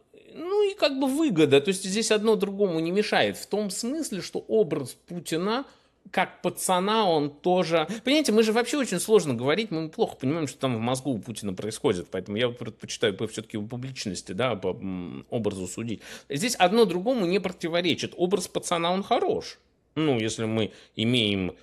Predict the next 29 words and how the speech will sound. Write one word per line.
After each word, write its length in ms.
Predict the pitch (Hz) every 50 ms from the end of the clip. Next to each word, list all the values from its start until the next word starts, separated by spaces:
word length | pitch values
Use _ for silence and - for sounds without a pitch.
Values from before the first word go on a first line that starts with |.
| _ _ _
как 200 | - 110 95 92
бы 80 | 98
человека 500 | 95 - - 117 107 107 107 101 - -
слова, 760 | 98 - - 147 175 214 240 294 302 240 151 113 101 92 - - - - _ _ -
а, 380 | - 104 98 87 87 90 95 95
ну, 300 | 101 117 139 151 151 147
наверное, 380 | 139 120 110 123 139 139 131
в 40 | 113 110
глазах 340 | 113 107 107 110 104 -
избирателей 540 | 110 101 95 98 104 104 95 95 - 98 90
это 120 | 87 - 104
неплохо. 400 | 104 104 - - - - - - -
Что 220 | - - 247 269 269
касается 480 | 247 202 - 220 226 214 190 - 214 202
элиты. 560 | 196 196 196 185 165 131 - 104 82 - - - _ _ _ _ _ _ _ _ _ _ _ _ _ _ _ _ _ _ - -
Ну 220 | 131 143 160 175
да, 480 | 156 131 139 127 117 117 101 90 80 - - - - - - -
для 180 | 117 117 135 156
элиты 380 | 156 160 175 196 214 202 - 175
это 300 | - - 147 - - 120
тоже 320 | - 151 151 143 135 139
важно. 540 | 127 127 110 101 - - 87 76 76 71 - _
Я, 200 | - 107 135 131
пожалуй, 400 | 135 127 117 104 123 117 110 104
соглашусь. 680 | - - 110 98 101 101 101 - - - - - - - _ _ _ _ _ - - 185 180 131
Другое 680 | - 139 131 127 156 156 156 156 170 202 214 196 185 156
дело, 400 | 131 143 180 190 185 175 170 151
что, 640 | - - - - - 143 143 151 147 139 - - - -
эм, 460 | 139 135 123 120 123 110 107 113